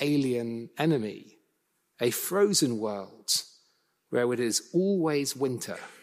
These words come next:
and never Christmas. But if that makes our world hostile territory,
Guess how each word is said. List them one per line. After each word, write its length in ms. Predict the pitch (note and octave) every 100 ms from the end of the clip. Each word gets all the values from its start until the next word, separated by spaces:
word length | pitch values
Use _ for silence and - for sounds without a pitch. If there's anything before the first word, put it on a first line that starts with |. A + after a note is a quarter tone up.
| - _ - _ -
and 180 | A2+ B2
never 480 | C3 C#3+ - G2+ - _ _ _
Christmas. 920 | - B2 - A2 - - - - - - _ _ _ _ _ _ _ _ _ _ _ _ _ _ _
But 100 | -
if 60 | D3
that 160 | - D#3
makes 240 | D3+ -
our 140 | C#3
world 280 | B2+ C3 B2+
hostile 380 | D#3 - B2 A2
territory, 800 | - D3 B2+ - - G#2 D3+